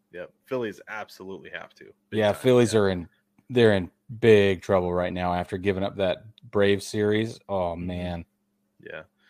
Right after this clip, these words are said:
Speaker 1: Yeah, so I don't think Goldschmidt is going to get it. Uh, he's,
Speaker 2: Yeah, I don't think
Speaker 1: he's
Speaker 2: so either.
Speaker 1: got too much ground to make up between now and the end of the season, especially with batting average. Like,
Speaker 2: It's
Speaker 1: listening to
Speaker 2: Freeman.
Speaker 1: what
Speaker 2: Yes.
Speaker 1: listening to what Judge has to do for, to overcome one point,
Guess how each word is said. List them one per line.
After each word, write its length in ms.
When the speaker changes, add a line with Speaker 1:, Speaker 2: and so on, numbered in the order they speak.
Speaker 1:
Yeah, 180
so 180
I 160
don't 240
think 180
Goldschmidt 440
is 180
going 320
to 100
get 180
it. 180
Uh, 220
he's, 200
Speaker 2:
Yeah, 120
I 20
don't 160
think 160
Speaker 1:
he's 40
Speaker 2:
so 180
either. 200
Speaker 1:
got 200
too 180
much 240
ground 260
to 60
make 240
up 60
between 320
now 160
and 80
the 60
end 80
of 60
the 60
season, 260
especially 400
with 100
batting 320
average. 340
Like, 180
Speaker 2:
It's 240
Speaker 1:
listening 240
to 60
Speaker 2:
Freeman. 200
Speaker 1:
what 320
Speaker 2:
Yes. 560
Speaker 1:
listening 400
to 100
what 380
Judge 340
has 260
to 60
do 140
for, 260
to 120
overcome 580
one 340
point, 480